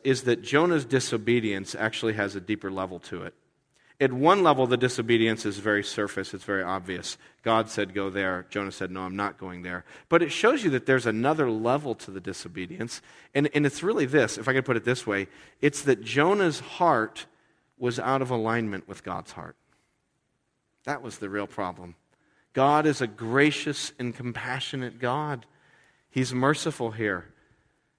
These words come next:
And, and, and Jonah has no mercy, you know? And just to be clear, and I want to really make this really clear, the message of Jonah is not, "You're okay, I'm okay, and God loves us all, and don't worry about it, and there's no hell."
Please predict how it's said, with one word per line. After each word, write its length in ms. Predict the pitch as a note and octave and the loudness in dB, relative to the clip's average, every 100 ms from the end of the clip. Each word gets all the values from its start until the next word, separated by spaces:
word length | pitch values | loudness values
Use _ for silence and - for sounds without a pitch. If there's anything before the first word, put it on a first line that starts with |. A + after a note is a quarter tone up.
| _ | _
And, 320 | B2 B2 B2 A#2 | 0 2 2 -2
and, 240 | B2 A#2 - _ _ | -4 -4 -8 _ _
and 420 | A#2+ B2+ B2+ A2+ - _ _ _ _ _ | -2 0 0 -4 -18 _ _ _ _ _
Jonah 520 | A#2 C#3+ D#3+ E3 D#3+ - - _ _ _ | 0 4 6 4 2 -2 -20 _ _ _
has 280 | - D3+ C3+ | 0 2 2
no 160 | D3 D#3 | 4 6
mercy, 480 | D#3 F3 - B2 - _ - - _ _ _ _ _ _ _ C3+ | 6 2 0 -6 -8 _ -20 -20 _ _ _ _ _ _ _ -2
you 60 | |
know? 240 | C#3 E3+ F3+ _ - | 0 0 -4 _ 0
And 120 | D#3+ | 2
just 200 | D#3+ F3+ | 4 2
to 80 | A3+ | 2
be 80 | C4 | -2
clear, 280 | - D3+ C3 | 0 4 6
and 100 | C#3+ | 6
I 120 | E3 | 4
want 140 | G3 A#3+ | 4 4
to 60 | |
really 120 | G#3+ F#3 | 2 2
make 160 | D#3+ | 2
this 180 | D#3 - | -2 0
really 160 | C#3+ C3+ | 0 0
clear, 320 | - G2+ F#2+ - - - | 0 -4 -4 -12 -10 -2
the 80 | B2+ | 2
message 480 | C3 E3+ - F3 | 4 4 4 2
of 120 | D3+ B2+ | 2 2
Jonah 480 | C3 B2+ B2 G#2+ G2 | 2 4 4 2 0
is 200 | A2+ G2+ | -2 -2
not, 400 | G#2+ G2+ G2+ - _ _ _ _ _ _ _ _ _ | -2 -2 -4 -8 _ _ _ _ _ _ _ _ _
"You're 300 | G#2 A#2+ C3 | 2 6 6
okay, 400 | B2+ C3 A#2 A2+ | 6 4 4 4
I'm 220 | A2+ A#2 A2+ | 4 2 2
okay, 340 | A2 A2 A2 | 2 2 2
and 100 | G#2 | 2
God 260 | G#2 G#2+ A2 | 2 2 2
loves 220 | A2 G#2+ | 0 -2
us 160 | G2 | -4
all, 200 | G#2+ G2+ | -2 -2
and 80 | G2+ | -4
don't 160 | G2+ F#2+ | -4 -2
worry 180 | G2+ G2+ | -2 -2
about 200 | F#2+ F#2+ | -2 -4
it, 20 | |
and 100 | F2+ | -6
there's 160 | F#2+ | -8
no 140 | G2+ F#2+ | -8 -6
hell." 280 | F#2 D2+ | -6 -8